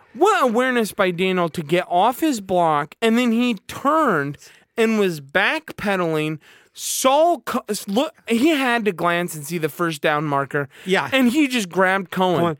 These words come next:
Speaker 2: and said, "Come
Speaker 1: "Come with
Speaker 2: here."
Speaker 1: me." Yeah, "Come with me." And
Speaker 2: Yeah. <laughs> Yeah, it was, it was so cool to watch. It
Speaker 1: that
Speaker 2: really,
Speaker 1: won us
Speaker 2: really
Speaker 1: the
Speaker 2: was.
Speaker 1: game, and then we just took an, we
Speaker 2: Right,
Speaker 1: took a
Speaker 2: because
Speaker 1: knee
Speaker 2: af-,
Speaker 1: from there.
Speaker 2: after that we took a knee and we were done with the game, and it was, it was good to go.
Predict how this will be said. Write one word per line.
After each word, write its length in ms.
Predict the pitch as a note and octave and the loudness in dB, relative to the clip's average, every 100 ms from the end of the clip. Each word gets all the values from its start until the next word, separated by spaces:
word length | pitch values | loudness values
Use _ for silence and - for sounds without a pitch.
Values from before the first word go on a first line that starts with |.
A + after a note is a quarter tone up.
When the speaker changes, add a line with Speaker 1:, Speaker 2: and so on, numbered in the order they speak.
| - | -2
Speaker 2:
and 140 | E3+ | -2
said, 300 | - D#3+ C#3+ _ - | 0 -2 -2 _ -6
"Come 160 | E3+ | 2
Speaker 1:
"Come 220 | F3+ A#3+ A#3 | 4 4 6
with 120 | G#3+ | 6
Speaker 2:
here." 440 | F3+ D#3 C#3 B2 | 6 4 2 0
Speaker 1:
me." 60 | F#3 | 0
Yeah, 160 | F#3 C3+ | -2 -2
"Come 320 | - G3+ G#3+ G#3+ | -2 2 4 4
with 120 | G3 | 4
me." 500 | F#3+ F#3 E3 C3 A#2+ | 4 2 2 -4 -6
And 140 | F3 F#3+ | 0 2
Speaker 2:
Yeah. 180 | F#3+ F#3 | 2 -4
<laughs> 160 | - F#3+ _ _ | -2 -2 _ _
Yeah, 360 | C#4+ G3+ G3 C3+ - - - | -2 0 2 0 -4 -18 -4
it 180 | G#3 A#3+ | 0 2
was, 320 | G#3+ G3 F3+ - | 4 4 2 2
it 180 | G3 A#3 | 2 4
was 220 | G3+ D#3 | 2 0
so 640 | - - A3+ A#3+ B3 B3 - | -6 -2 2 4 4 2 -2
cool 360 | C#4+ G#3 F#3+ | 0 4 4
to 80 | E3 | 2
watch. 460 | D#3 C#3+ B2+ B2 - | 2 2 0 -2 -8
It 140 | D#3+ | -2
Speaker 1:
that 100 | B3+ | 2
Speaker 2:
really, 140 | A3 D4+ | 4 4
Speaker 1:
won 120 | D#4+ | 4
us 60 | |
Speaker 2:
really 160 | - G3 | 4 4
Speaker 1:
the 60 | F3 | 4
Speaker 2:
was. 260 | E3+ D#3+ | 4 2
Speaker 1:
game, 140 | D4+ F3 | 2 0
and 100 | G3 | 2
then 100 | A#3 | 0
we 80 | A#3+ | 0
just 200 | A#3+ - | -4 -4
took 180 | C#4 | -4
an, 300 | B3 A#3+ A3 | -2 -6 -6
we 60 | G3+ | -4
Speaker 2:
Right, 280 | G3 D4 E3 | 0 0 -2
Speaker 1:
took 140 | C4 | -2
a 40 | - | 0
Speaker 2:
because 200 | D4 F#4 | 2 2
Speaker 1:
knee 60 | |
Speaker 2:
af-, 60 | B3+ | 2
Speaker 1:
from 80 | D#3+ | 0
there. 100 | C3+ | 0
Speaker 2:
after 300 | F3+ F#3+ G#3 | 0 0 -2
that 180 | G#3+ G3+ | -2 -2
we 80 | |
took 200 | F#3 F3+ | -4 -2
a 40 | F3 | 0
knee 220 | F3+ A3 | 2 0
and 100 | A3 | 2
we 80 | F3+ | 0
were 120 | E3+ | 0
done 200 | D3 D#3 | 0 0
with 140 | E3 | -2
the 60 | F3 | -4
game, 360 | C#3+ E3 G3+ A3 | -4 0 0 0
and 80 | |
it 40 | E3+ | -2
was, 160 | D#3+ - | -4 -8
it 160 | E3 F3 | -4 0
was 220 | G3 E3 | 0 0
good 160 | F3+ | -2
to 80 | F#3 | -2
go. 160 | G3+ | -4